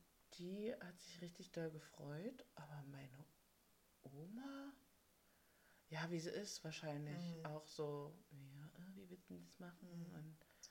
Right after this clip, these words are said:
Speaker 2: Wie meine Mutter, also.
Speaker 1: finanziell auch und, äh,
Speaker 2: Ja.
Speaker 1: ihr kennt euch doch noch gar nicht so lange. Bla bla, wahrscheinlich, ja. Sowas,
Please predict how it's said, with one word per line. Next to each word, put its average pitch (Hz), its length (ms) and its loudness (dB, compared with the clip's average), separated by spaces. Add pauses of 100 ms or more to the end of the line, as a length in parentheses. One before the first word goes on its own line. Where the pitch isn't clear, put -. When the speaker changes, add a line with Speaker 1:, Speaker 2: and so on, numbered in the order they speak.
(120)
Speaker 2:
Wie 180 80 -4
meine 143 240 -6
Mutter, 151 220 -12 (160)
also. - 280 0
Speaker 1:
finanziell 185 1040 8
auch 165 460 2
und, 156 560 -2
äh, 156 180 4
Speaker 2:
Ja. 214 240 6 (2000)
Speaker 1:
ihr 165 100 4
kennt 185 200 2
euch 185 120 8
doch 165 120 6
noch 165 180 2
gar 160 160 6
nicht 160 160 2
so 165 100 0
lange. 156 760 2 (1600)
Bla 147 440 -4 (100)
bla, 139 500 -6
wahrscheinlich, 139 600 -10
ja. 131 300 -10 (260)
Sowas, 147 540 4